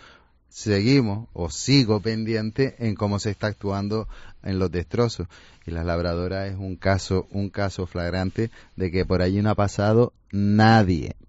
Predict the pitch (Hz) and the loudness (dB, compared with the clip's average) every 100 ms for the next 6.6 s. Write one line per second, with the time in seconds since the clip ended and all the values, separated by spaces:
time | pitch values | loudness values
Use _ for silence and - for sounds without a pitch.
0 | _ - - _ - - 110 131 143 117 | _ -20 -20 _ -20 -8 0 4 4 4
1 | 107 120 113 - 107 104 104 101 92 - | 2 2 0 0 -2 0 0 0 -2 0
2 | 123 110 95 92 98 - 95 101 110 120 | 0 0 0 0 0 0 0 0 0 0
3 | 110 98 104 104 98 98 107 104 - - | 2 0 -2 -4 -4 -2 0 0 -2 -8
4 | - 80 85 123 143 - 160 165 - 92 | -8 -6 0 2 2 0 -2 -2 -6 -10
5 | - 85 87 82 113 123 127 - 92 92 | -6 -6 -4 0 2 4 0 -2 -4 -4
6 | 90 82 90 90 82 85 | -4 -4 -2 0 0 -2